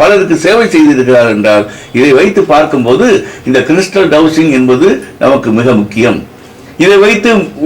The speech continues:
எப்படி உடல் ஆரோக்கியம் பெறலாம் என்பது கூட நீங்கள் சில ரேக்கி புத்தகங்களில் பார்க்கும்போது மனதிலே பதிவை வைத்து எப்படி ஆரோக்கிய நிலைமை பெறுவது என்பதெல்லாம் பார்க்கும்போது இது போல சில அதீத சக்திகள் என்று சொல்வது கிறிஸ்டல் டவுசிங் என்பது மிக முக்கியம் என்பதால்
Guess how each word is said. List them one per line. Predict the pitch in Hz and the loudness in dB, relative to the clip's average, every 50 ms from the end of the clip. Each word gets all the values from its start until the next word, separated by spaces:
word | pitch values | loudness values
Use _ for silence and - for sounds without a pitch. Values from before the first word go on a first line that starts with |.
| 170 180 | 2 2
எப்படி | 190 208 214 208 | 2 2 2 2
உடல் | 180 180 196 214 202 196 190 | 2 2 2 2 2 4 4
ஆரோக்கியம் | 185 190 175 165 170 170 160 156 | 4 2 2 0 0 0 0 2
பெறலாம் | 160 160 175 175 170 165 156 | 2 2 2 2 2 2 0
என்பது | 151 151 151 143 | 0 0 0 0
கூட | 131 139 175 226 233 - - - - - - | 0 0 0 0 0 -2 -4 -8 -16 -6 -2
நீங்கள் | 151 160 170 156 135 - | 0 0 2 0 0 0
சில | 147 151 147 139 127 107 104 147 | 0 0 2 0 0 -2 -2 -2
ரேக்கி | 165 170 170 170 175 165 131 | 0 0 0 0 0 0 0
புத்தகங்களில் | 147 147 - 175 170 156 156 147 135 131 - | 0 0 2 2 2 4 2 2 2 2 0
பார்க்கும்போது | 135 135 135 - 131 107 110 127 185 220 208 - 98 - - - - 120 131 | 0 0 0 0 -2 -2 0 2 2 2 2 0 -2 -6 -14 -16 -8 -2 0
மனதிலே | 147 170 180 175 160 156 143 | 0 0 0 0 0 2 0
பதிவை | 131 135 139 147 156 156 143 135 | 2 2 2 2 4 4 4 4
வைத்து | 131 135 156 160 156 196 202 165 | 4 4 2 2 2 2 2 2
எப்படி | 139 143 147 165 170 156 139 123 107 - - 135 | 2 0 0 0 0 0 0 0 -2 0 0 0
ஆரோக்கிய | 156 180 190 185 160 - 160 143 | 2 2 2 0 2 0 0 0
நிலைமை | 139 139 135 127 | 0 0 0 -2
பெறுவது | 107 127 123 123 135 131 127 123 127 131 123 | -2 0 0 2 2 2 2 2 2 2 2
என்பதெல்லாம் | 117 113 113 107 104 104 117 123 120 113 | 0 -2 -2 -2 -2 0 -2 -2 0 0
பார்க்கும்போது | 110 104 - 101 95 101 123 185 226 208 - - - - - - - | -2 -2 -2 -6 -6 -4 -2 0 0 0 -2 -2 -6 -12 -18 -14 -4
இது | - 131 127 127 | -2 0 0 0
போல | 131 160 180 175 | 0 0 0 0
சில | 156 - 151 147 139 120 | 0 0 0 0 2 2
அதீத | 123 147 170 214 214 190 190 170 | 2 0 0 0 0 0 0 0
சக்திகள் | - 151 131 - - 151 147 151 135 131 | 0 -2 -6 -2 -2 0 0 0 0 0
என்று | 127 127 123 123 | 0 -2 -2 -2
சொல்வது | 113 107 107 104 98 98 101 104 107 - - - - - - - | 0 0 2 2 2 2 2 0 -2 -4 -10 -16 -20 -20 -10 -4
கிறிஸ்டல் | - 196 208 202 - 196 190 175 139 127 | -4 -4 -4 -4 -4 -2 0 0 2 2
டவுசிங் | 139 151 160 160 160 156 135 123 117 | 2 2 2 0 0 0 -2 0 -2
என்பது | 110 110 117 127 127 | 0 -2 0 0 0
மிக | 107 117 127 151 151 131 117 127 | 0 0 0 0 0 0 2 0
முக்கியம் | 139 131 - 151 135 123 120 | -2 -2 -2 -2 0 0 0
என்பதால் | 113 104 101 104 104 107 107 101 | 0 0 0 2 2 2 2 0